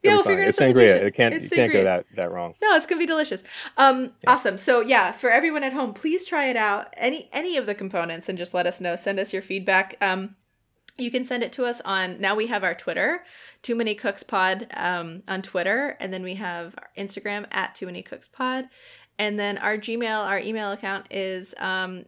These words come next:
Speaker 1: at too many, no, not at. <laughs> Our email is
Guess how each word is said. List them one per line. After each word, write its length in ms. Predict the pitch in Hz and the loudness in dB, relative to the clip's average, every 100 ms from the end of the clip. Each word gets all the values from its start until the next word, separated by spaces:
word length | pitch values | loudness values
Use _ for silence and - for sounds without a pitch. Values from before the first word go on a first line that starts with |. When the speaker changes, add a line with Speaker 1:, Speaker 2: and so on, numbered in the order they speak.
| - | 0
Speaker 1:
at 240 | 202 - | 2 2
too 100 | - | -2
many, 300 | 208 196 190 _ 233 | -6 -6 -10 _ -4
no, 240 | 262 196 | -2 0
not 200 | 196 262 | 2 2
at. 360 | 175 180 - 277 330 - | 2 -2 2 0 0 -6
<laughs> 120 | - | -2
Our 180 | 254 254 | 0 0
email 340 | 294 339 294 240 | 0 0 0 0
is 320 | 220 220 | 0 -2